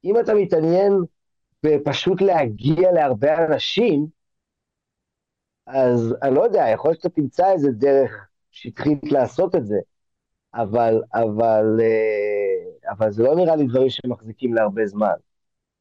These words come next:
כאילו, כי, כי, כי בסוף אנשים נמשכים למשהו שמישהו גילה, למשהו שמישהו מתעסק בו, למשהו שמישהו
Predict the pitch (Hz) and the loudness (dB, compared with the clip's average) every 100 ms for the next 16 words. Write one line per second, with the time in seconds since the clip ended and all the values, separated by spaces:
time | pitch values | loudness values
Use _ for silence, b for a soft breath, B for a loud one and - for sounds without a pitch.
0 | _ _ _ - 117 113 107 107 104 101 | _ _ _ -6 0 2 2 2 2 0
1 | - 120 117 - - 120 107 - 110 107 | -2 -2 0 -2 -4 -2 -2 -6 -4 -2
2 | - 208 196 147 - 165 170 151 165 - | -2 -2 0 -2 0 0 0 -2 -4 0
3 | 226 208 143 127 139 139 151 147 151 156 | 0 2 2 2 0 -2 -4 -2 -2 -2
4 | 160 139 131 147 190 185 120 117 120 135 | -4 -4 0 2 2 2 0 0 -2 -4
5 | - 143 139 147 143 - _ _ - 131 | -4 -2 -2 0 -2 -2 _ _ -12 -10
6 | - 131 - 214 208 139 113 107 104 120 | -4 -4 -2 -4 -2 -2 0 0 0 0
7 | 120 135 143 135 131 147 | -2 -2 -2 -4 -2 -2